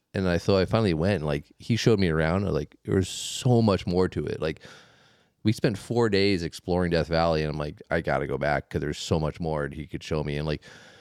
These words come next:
we went, and in the heat, it was, like, a hundred and nine in the valley, deadpan, like, we're in one of the spots, Deep Valley. But, like, everywhere he took us, it was, like, in the seventies and stuff.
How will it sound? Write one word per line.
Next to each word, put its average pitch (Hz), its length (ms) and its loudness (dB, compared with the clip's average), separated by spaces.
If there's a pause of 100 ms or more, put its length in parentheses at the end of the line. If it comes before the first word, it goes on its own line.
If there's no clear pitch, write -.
(420)
we 113 120 4
went, 139 280 0 (220)
and 92 600 -2 (180)
in 98 140 -6
the 87 60 -2
heat, 107 440 -2 (720)
it 98 100 0
was, 90 100 0
like, 82 280 0 (160)
a - 40 -12
hundred 123 380 0
and 95 200 2
nine 90 580 0 (160)
in 92 160 0
the 80 60 2
valley, 78 480 2
deadpan, - 1300 -2
like, 76 160 -6
we're 73 260 -10 (140)
in 82 160 -6
one 80 120 2
of 76 80 2
the 73 60 -4
spots, 80 380 0 (180)
Deep 85 220 -6
Valley. 82 360 2
But, 90 160 0
like, 78 160 2 (460)
everywhere 98 360 2
he 87 120 -2
took 90 260 -2
us, 123 180 0
it 95 40 -2
was, 80 80 -2
like, 78 140 -4
in 73 80 -8
the 67 60 -10
seventies 76 600 -4
and 101 120 -6
stuff. 123 360 -4